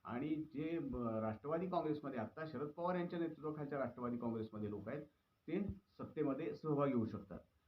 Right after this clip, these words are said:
आता प्रश्न असा आहे की मुळातच महाराष्ट्रामध्ये महायुतीचं सरकार आहे. या महायुतीमध्ये स्वतः भारतीय जनता पक्ष आहे, देवेंद्र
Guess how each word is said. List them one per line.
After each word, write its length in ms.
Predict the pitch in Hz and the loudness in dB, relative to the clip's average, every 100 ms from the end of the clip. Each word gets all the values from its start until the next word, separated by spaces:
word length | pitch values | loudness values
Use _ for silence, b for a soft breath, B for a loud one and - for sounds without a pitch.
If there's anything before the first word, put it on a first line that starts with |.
| _ | _
आता 200 | - 123 | -6 -2
प्रश्न 420 | 190 190 185 185 226 | -2 2 2 4 4
असा 220 | 185 180 | 4 4
आहे 360 | 151 143 113 | 2 2 2
की 140 | 120 151 | 2 2
मुळातच 580 | 135 147 180 185 208 185 | 4 6 4 4 2 2
महाराष्ट्रामध्ये 760 | 170 165 165 160 156 151 170 | 2 2 0 2 0 2 0
महायुतीचं 600 | 151 139 151 147 151 151 | -2 0 2 2 2 0
सरकार 320 | 151 117 113 | 0 0 0
आहे. 160 | 101 - _ _ _ _ _ - | 0 -2 _ _ _ _ _ -2
या 100 | 151 | 2
महायुतीमध्ये 920 | 160 151 180 175 185 175 165 180 180 | 4 4 6 4 4 0 2 4 4
स्वतः 420 | 180 143 143 160 160 | 2 -2 2 2 2
भारतीय 500 | - 117 120 117 160 | -2 -4 -2 -2 0
जनता 240 | 151 151 | 2 0
पक्ष 300 | 147 139 - | -2 -4 -2
आहे, 160 | 147 123 | -2 0
देवेंद्र 340 | 123 139 | 0 0